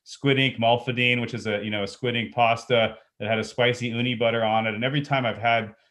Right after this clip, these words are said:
squid ink pasta, I always love it, but it tends to be extremely rich and almost, like, gut busting every single time. And this version was, like, somehow refreshing. So I was like, "Wow, how do they even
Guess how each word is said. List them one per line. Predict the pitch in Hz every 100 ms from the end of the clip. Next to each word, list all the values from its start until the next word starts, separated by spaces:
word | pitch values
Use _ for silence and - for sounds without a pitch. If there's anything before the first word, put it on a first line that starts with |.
| _
squid | - 147 135
ink | 123
pasta, | - 143 170 - 113
I | 120
always | 123 110
love | 98 143 131
it, | 101
but | 104
it | 107
tends | - 156 143
to | 117
be | 110 104 101 _ _ -
extremely | 117 - - 165 196 165 123
rich | 107 110 107 -
and | 120 117
almost, | 123 127 113
like, | 117 101 87
gut | 131 131 123
busting | 110 - 95 98
every | 117 120
single | - 117 107
time. | 117 113 120 147 151 _ _ -
And | 113 120
this | 175 175
version | 139 139 123 117
was, | 107
like, | 117 107
somehow | - 143 135 135 113
refreshing. | 98 - 123 143 - 78 78
So | 101
I | 92
was | 95
like, | 92
"Wow, | 123 143
how | 92 127
do |
they | 127
even | 117 98